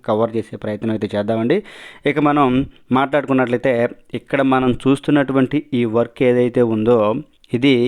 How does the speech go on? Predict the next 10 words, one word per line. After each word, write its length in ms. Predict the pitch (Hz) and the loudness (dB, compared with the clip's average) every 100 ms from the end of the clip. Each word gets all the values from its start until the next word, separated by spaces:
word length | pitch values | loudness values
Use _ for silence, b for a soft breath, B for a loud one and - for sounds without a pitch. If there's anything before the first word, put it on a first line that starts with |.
| 135 117 | -2 -2
ఎన్ 260 | 120 143 156 | 2 4 4
నైన్ 240 | 156 147 | 2 2
రోడ్డు 220 | 131 131 | 0 0
పైన 600 | 127 113 120 123 107 131 170 B B B B _ | -2 -2 0 -2 -2 -4 -8 B B B B _
ఇక్కడ 320 | 123 131 120 - _ | -6 -4 -4 -6 _
ఈ 140 | 127 120 | -2 0
డ్రైనేజీ 500 | 110 131 156 147 131 | 0 0 0 0 2
వ్యవస్థనైతే 680 | 120 110 - 113 107 151 135 | 2 0 -4 -4 0 0 0
ఇక్కడ 180 | - | -4
నిర్మిస్తున్నారండి, 880 | 113 110 117 113 117 107 104 107 170 | -2 0 0 -2 -2 -2 -2 -4 -6